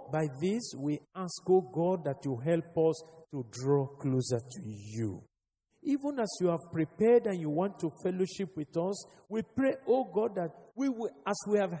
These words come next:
heard the call, so we will answer, "Yes, Lord, I want to fellowship with you," and take this step of faith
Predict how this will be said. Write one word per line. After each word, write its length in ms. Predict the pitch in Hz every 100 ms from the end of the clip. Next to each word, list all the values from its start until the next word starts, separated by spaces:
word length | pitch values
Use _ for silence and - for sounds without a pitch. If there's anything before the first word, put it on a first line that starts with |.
| 156
heard 300 | 277 285 180
the 80 | 180
call, 680 | - 208 170 120 - - - -
so 220 | 285 302
we 320 | 247 156 170
will 80 | 175 -
answer, 440 | 196 185 - 185 190 160
"Yes, 440 | 175 180 165 120 - - - _
Lord, 600 | 170 185 196 202 208 208 - -
I 120 | 151
want 260 | 139 156 147
to 120 | 151 -
fellowship 480 | 160 147 143 156 -
with 160 | 135 143
you," 80 |
and 100 | 196 -
take 180 | 254 170
this 200 | 180 156 -
step 220 | 269 - -
of 80 | 135 - -
faith 220 | 170 123